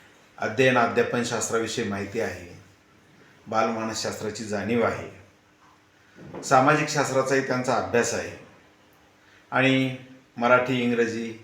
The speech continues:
गणित या विषयाचाही मूलभूत अभ्यास यांचा असतो. त्यामुळे जे शिक्षक एक ते पाचच्या वर्गाला शिकवतात त्यांनी दोन्ही पेपर द्यावेत.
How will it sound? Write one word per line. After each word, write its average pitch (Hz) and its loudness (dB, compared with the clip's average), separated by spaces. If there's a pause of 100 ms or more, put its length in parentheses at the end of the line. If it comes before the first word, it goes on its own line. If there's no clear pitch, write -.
(140)
गणित 110 -4 (400)
या 120 6
विषयाचाही 113 0
मूलभूत 113 -2
अभ्यास 107 0
यांचा 95 -10
असतो. - -16 (1500)
त्यामुळे 147 6 (760)
जे 147 2
शिक्षक 147 0 (480)
एक 131 -2
ते 151 2
पाचच्या 131 2
वर्गाला 127 2
शिकवतात 107 -6 (1200)
त्यांनी 131 2
दोन्ही 139 2
पेपर 123 0
द्यावेत. 92 -8